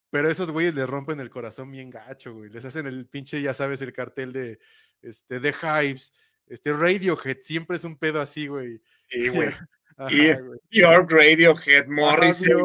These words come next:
Speaker 2: güey.
Speaker 1: güey.
Speaker 2: No mames, la banda se pone así bien
Speaker 1: No
Speaker 2: loca, güey.
Speaker 1: mames.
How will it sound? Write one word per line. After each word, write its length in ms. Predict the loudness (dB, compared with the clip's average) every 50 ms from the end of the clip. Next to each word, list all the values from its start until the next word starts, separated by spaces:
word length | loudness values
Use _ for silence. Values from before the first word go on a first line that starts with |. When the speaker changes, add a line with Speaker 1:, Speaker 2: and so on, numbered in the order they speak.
| 2 4
Speaker 2:
güey. 120 | 4 2 2
Speaker 1:
güey. 180 | 2 -6 -10 -2
Speaker 2:
No 80 | 2 4
mames, 140 | 4 6 6
la 120 | 6 6
banda 280 | 6 4 4 4 2 0
se 120 | 0 -2
pone 260 | -2 4 4 6 6 6
así 200 | 2 2 -2 -6
bien 240 | -4 -2 0 4
Speaker 1:
No 120 | 6 6 6
Speaker 2:
loca, 220 | 6 6 4 4 6
güey. 160 | 4 2 2 0 0 -2
Speaker 1:
mames. 160 | -4 -6 -8